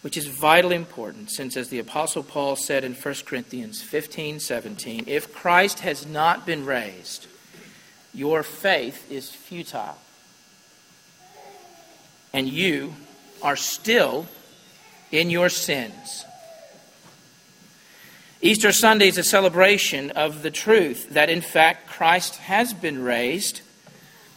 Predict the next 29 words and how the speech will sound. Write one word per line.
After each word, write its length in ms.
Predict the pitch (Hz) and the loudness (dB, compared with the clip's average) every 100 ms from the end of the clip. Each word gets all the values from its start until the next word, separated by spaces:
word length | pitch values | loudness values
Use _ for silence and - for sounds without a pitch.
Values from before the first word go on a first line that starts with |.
| _ - | _ -4
and 120 | 156 | 4
therefore 400 | 196 202 202 190 | 6 6 6 10
our 140 | 180 | 10
faith 380 | 180 180 185 214 | 8 4 6 6
is 220 | 233 190 | 2 0
not 340 | 185 190 233 233 | 4 6 6 4
futile, 720 | - 156 - 131 131 147 196 - _ _ _ _ _ _ _ _ - | -8 -10 -8 -6 -4 -4 -8 -16 _ _ _ _ _ _ _ _ -8
and 120 | 175 | 2
those 320 | 190 220 226 | 8 8 8
who 120 | 233 214 | 4 2
belong 440 | 202 196 190 190 | 6 10 10 8
to 100 | 185 | 2
him 300 | 170 175 185 | 2 4 6
are 360 | - 196 226 214 | 8 10 10 8
no 280 | 196 208 | 6 6
longer 840 | 233 214 202 202 247 220 196 202 214 | 4 2 2 4 4 2 2 2 0
in 560 | 214 233 196 185 220 220 - - | 0 4 4 2 -2 -8 -16 -18
their 260 | 175 185 208 | 0 4 4
sins. 800 | 208 - 240 165 110 - - - - - _ _ | 2 6 6 6 0 -10 -12 -14 -18 -20 _ _
That 140 | 170 180 | 4 6
is, 220 | 196 175 | 6 2
we 220 | 185 220 | 0 4
are 120 | 196 | 4
no 300 | 175 180 202 | 4 4 4
longer 600 | 240 214 202 208 226 214 | 4 2 4 4 4 2
burdened 680 | 180 196 208 233 156 - - - - _ _ _ - | 0 4 4 4 0 -12 -18 -20 -20 _ _ _ -8
with 200 | 175 185 | -4 0
the 80 | 214 | 0
penalty 680 | - 226 254 214 - 85 | 0 4 4 4 -2 -8